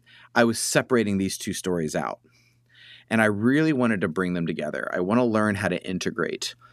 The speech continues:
That is, like, the prime word for me around my story these days, is I really wanna integrate,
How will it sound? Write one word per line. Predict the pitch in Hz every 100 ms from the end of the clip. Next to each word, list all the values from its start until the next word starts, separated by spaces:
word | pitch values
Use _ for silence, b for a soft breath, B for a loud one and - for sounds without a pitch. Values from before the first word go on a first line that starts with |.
| b b -
That | 117 139
is, | 131
like, | 110 92
the | -
prime | - - 120 101 98 95 90 87 b b b b _
word | 85 104 101
for | 87 98
me | 92 90
around | 90 85
my | 82 78
story | - 85 78
these | 78 65 -
days, | 52 - -
is | 104
I |
really | 101 117 147
wanna | 135 117 113
integrate, | 104 98 95 92 87 80 - -